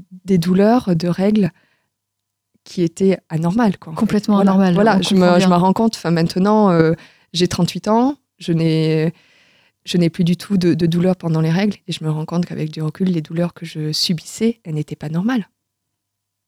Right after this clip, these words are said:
Speaker 2: Et, et pourtant, le personnel médical, les soignants qui,
Speaker 1: Mm.
Speaker 2: qui vous entouraient, que vous aviez consultés, euh, ne, ne, ne comprenaient pas, en tout cas, ils ne,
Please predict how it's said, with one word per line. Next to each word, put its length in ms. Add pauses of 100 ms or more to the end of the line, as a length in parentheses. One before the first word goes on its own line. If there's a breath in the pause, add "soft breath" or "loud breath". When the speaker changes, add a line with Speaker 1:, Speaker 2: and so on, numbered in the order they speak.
(360 loud breath)
Speaker 2:
Et, 180
et 40
pourtant, 420
le 100
personnel 400
médical, 600
les 160
soignants 560
qui, 180
Speaker 1:
Mm. 60
Speaker 2:
qui 160
vous 200
entouraient, 320
que 100
vous 80
aviez 180
consultés, 540 (420 loud breath)
euh, 460
ne, 220
ne, 120 (340)
ne 80
comprenaient 420
pas, 140
en 80
tout 100
cas, 160
ils 60
ne, 180